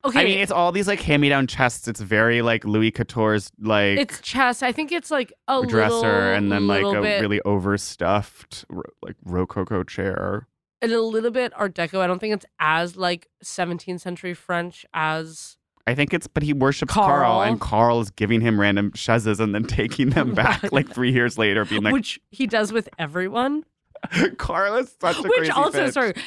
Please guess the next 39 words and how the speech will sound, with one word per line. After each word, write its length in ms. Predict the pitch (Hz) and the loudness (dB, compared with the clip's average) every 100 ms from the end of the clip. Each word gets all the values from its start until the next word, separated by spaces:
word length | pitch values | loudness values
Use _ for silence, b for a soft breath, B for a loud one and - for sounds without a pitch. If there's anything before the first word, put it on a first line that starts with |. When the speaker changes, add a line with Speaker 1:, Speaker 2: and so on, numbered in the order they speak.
| B | B
Speaker 1:
that 200 | 233 233 | -2 0
is 160 | 392 370 | -2 -4
so 360 | - 214 220 214 | -2 0 0 0
just 240 | 220 - | -4 -4
roommate 500 | 147 156 160 175 185 | -4 -2 0 0 0
girl 500 | 220 220 226 233 240 _ _ - | 0 2 2 0 -6 _ _ 0
to 120 | 269 | 2
be 160 | 262 269 | 2 2
Speaker 2:
<laughs> 120 | 247 | 2
Speaker 1:
like, 220 | 226 226 - B B B | 0 -4 -16 B B B
um, 360 | 269 269 262 - | 2 2 -2 -10
"Hey, 320 | - 269 254 | -4 0 0
can 160 | 214 247 | 0 2
I 100 | 226 | 2
have 180 | 233 240 | 0 0
my 240 | 294 330 | 0 0
ikea 420 | 311 - 196 180 | -4 -4 -2 0
dresser 460 | 170 160 156 147 175 | -2 -8 -8 -6 -2
back 280 | 170 175 - | 0 0 -2
that's 180 | 165 - | -10 -8
been 160 | 151 | -6
at 80 | 147 | -6
your 140 | - 160 | -4 -4
apartment 580 | 160 - 151 165 190 - | -6 -12 -6 -4 -4 -2
for 200 | 202 202 | -4 -4
four 480 | - - 151 156 | -8 -10 -6 -4
years?" 520 | 160 151 151 147 190 226 | -6 -8 -10 -4 0 2
Speaker 2:
It's 60 | |
Speaker 1:
Like, 180 | 185 175 | 0 -2
he 200 | - 214 | -2 2
invented 480 | 190 185 160 151 160 | 2 0 -4 -8 -8
that. 240 | 185 190 | -2 0
Speaker 2:
It's 220 | 208 - - | -2 -4 -4
very 420 | 107 98 95 95 | 0 2 2 0
that. 340 | 95 87 98 | -2 -4 -2
Speaker 1:
<laughs> 0 | |
Speaker 2:
And 300 | 123 123 98 | 0 0 -2
you 260 | 104 147 226 | -2 0 0
have 220 | 165 143 | 0 -2